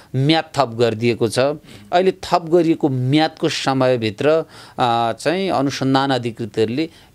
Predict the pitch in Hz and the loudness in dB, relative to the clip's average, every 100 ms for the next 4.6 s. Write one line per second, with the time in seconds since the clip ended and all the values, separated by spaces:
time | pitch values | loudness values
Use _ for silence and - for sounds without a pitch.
0 | _ 202 220 226 151 143 202 _ _ _ | _ -4 0 2 2 0 -6 _ _ _
1 | 202 214 - - 135 117 113 - 220 277 | -8 -8 -6 -2 0 0 -2 0 2 2
2 | 175 123 135 139 143 120 120 127 127 131 | 0 -2 0 -2 -2 -2 0 0 0 0
3 | 131 127 113 110 - 117 131 127 104 107 | -2 -2 0 0 -4 -4 -2 -2 -2 -2
4 | 104 110 120 151 208 | -2 -2 -2 0 -2